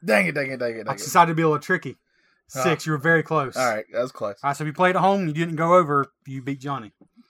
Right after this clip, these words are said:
Speaker 1: Yes.
Speaker 2: So
Speaker 1: Write home to your parents about that.
Speaker 2: your second movie.
Speaker 1: And when you're looking at your grandkids, you can say, "That one day, I beat Johnny at trivia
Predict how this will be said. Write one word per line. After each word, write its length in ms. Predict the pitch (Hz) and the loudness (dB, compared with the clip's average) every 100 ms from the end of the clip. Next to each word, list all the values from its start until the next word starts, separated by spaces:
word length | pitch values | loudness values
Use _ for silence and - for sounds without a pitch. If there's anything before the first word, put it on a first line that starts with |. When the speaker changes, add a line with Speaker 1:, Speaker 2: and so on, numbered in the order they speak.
| - 160 | -16 -10
Speaker 1:
Yes. 280 | - - - _ | -6 -8 -10 _
Speaker 2:
So 500 | - - 180 156 123 117 | -20 -2 0 2 -2 0
Speaker 1:
Write 200 | 151 156 | 4 6
home 360 | 165 147 135 - | 6 2 -2 -10
to 80 | - | -6
your 100 | 131 | -6
parents 320 | 131 139 127 | -2 -2 -2
about 220 | 110 101 | -8 -8
that. 160 | 104 107 - _ - | -8 -10 -12 _ -14
Speaker 2:
your 100 | - | -12
second 760 | - 233 247 285 165 123 104 _ _ _ _ _ | -10 0 0 0 -4 -6 -14 _ _ _ _ _
movie. 400 | 147 143 131 139 160 _ _ _ | -6 -4 -2 -6 -8 _ _ _
Speaker 1:
And 80 | 127 | -12
when 100 | 127 | -8
you're 80 | 127 | -4
looking 180 | 143 139 | -4 -4
at 80 | 139 | -6
your 100 | 135 | -4
grandkids, 520 | 139 135 131 117 107 | -4 -4 -6 -10 -10
you 100 | 107 | -12
can 100 | 107 | -12
say, 280 | 107 101 101 | -10 -12 -8
"That 140 | 117 104 | -6 -6
one 200 | 120 117 | -6 -4
day, 240 | 113 104 _ _ _ _ _ _ _ | -4 -4 _ _ _ _ _ _ _
I 140 | 98 | -14
beat 180 | 98 104 | -12 -14
Johnny 360 | 95 107 101 90 | -12 -10 -10 -12
at 180 | 95 _ | -18 _
trivia 460 | 123 107 92 87 | -14 -12 -12 -12